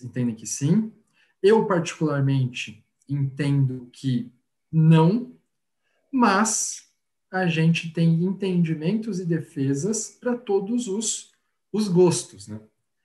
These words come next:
Eu, particularmente, entendo que não. Por quê? Porque se o contribuinte ele deixar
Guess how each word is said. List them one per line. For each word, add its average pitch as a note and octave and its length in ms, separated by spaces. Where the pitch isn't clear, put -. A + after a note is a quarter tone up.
Eu, A#3+ 240
particularmente, E3 800
entendo B2+ 320
que C3 140
não. F#3 240
Por D4 120
quê? - 340
Porque F#3+ 240
se - 180
o D#4+ 100
contribuinte F#3 840
ele C#3 120
deixar C#3 420